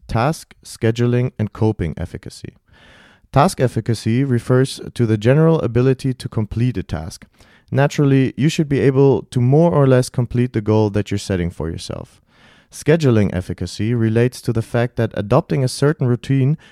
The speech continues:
has to take place over time and that you need to set up reminders for yourself to go through with it over time. For example, you can adopt a more vegetarian lifestyle by starting with a specific day of the week, such as meat-free Mondays.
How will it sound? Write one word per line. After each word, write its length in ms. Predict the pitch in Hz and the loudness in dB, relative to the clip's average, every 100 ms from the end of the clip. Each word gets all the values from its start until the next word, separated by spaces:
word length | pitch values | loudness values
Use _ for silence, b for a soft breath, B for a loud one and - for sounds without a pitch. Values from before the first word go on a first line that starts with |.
| B | B
has 160 | 117 | -4
to 100 | - | -4
take 240 | 107 117 - | -2 -2 0
place 300 | 117 117 - | 0 0 0
over 180 | 110 101 | -4 -4
time 480 | - 127 117 110 160 b b b | -2 0 2 0 -2 b b b
and 160 | - 120 | -4 0
that 160 | 127 123 | 0 0
you 60 | |
need 160 | 123 131 | 0 0
to 80 | 120 | -2
set 240 | - 131 | 0 2
up 100 | 131 | 2
reminders 520 | 123 113 120 147 143 | 2 2 4 2 0
for 200 | - 131 | -2 0
yourself 400 | 123 117 117 110 - | 0 0 -2 -2 -4
to 100 | 110 | -2
go 160 | 107 | 0
through 240 | - 117 113 | 2 0 2
with 200 | 110 98 | 2 0
it 140 | 98 - | -2 -2
over 260 | 95 78 | -2 -4
time. 380 | 67 80 78 113 _ b b b b | -8 -8 -10 -12 _ b b b b
For 200 | - 143 | 0 2
example, 480 | 123 120 107 80 - _ b b b | 4 0 0 -4 -8 _ b b b
you 100 | 147 | 0
can 160 | 175 | 2
adopt 320 | 165 151 - | 2 2 2
a 20 | 135 | 2
more 220 | 131 156 | 4 4
vegetarian 520 | 143 131 123 139 127 | 2 -2 -2 0 2
lifestyle 520 | 123 143 - 110 123 | 2 0 -2 -2 -2
by 200 | 123 113 | 0 -2
starting 560 | 110 - 123 131 123 120 | -2 0 0 2 2 0
with 140 | 117 | 0
a 60 | 117 | -2
specific 580 | - 110 - 139 139 107 | -4 -8 -4 -2 -2 0
day 180 | 120 | 2
of 140 | 120 107 | 2 2
the 100 | 104 | 0
week, 300 | 90 76 - | 0 -2 -10
such 260 | - 165 127 | -8 -6 -4
as 160 | 107 | 0
meat-free 460 | 107 107 - 131 127 | 0 -2 -4 -4 -2
Mondays. 640 | 131 110 78 76 - | 0 0 -2 -6 -10